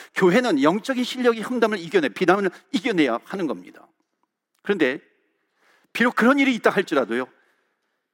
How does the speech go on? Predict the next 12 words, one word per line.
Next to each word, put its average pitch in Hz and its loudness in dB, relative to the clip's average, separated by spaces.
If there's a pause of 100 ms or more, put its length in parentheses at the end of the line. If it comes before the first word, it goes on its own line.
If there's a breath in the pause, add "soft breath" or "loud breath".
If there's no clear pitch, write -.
(180)
이길 180 0
수 - -18
있는 190 -2
게 190 0
있어요. - -14 (320)
그것이 110 -12
뭐냐면, 90 -12
사도 - -10
바울은 87 -12 (1600 soft breath)
아무리 220 -6
누가 120 -4
뒤에서 95 -10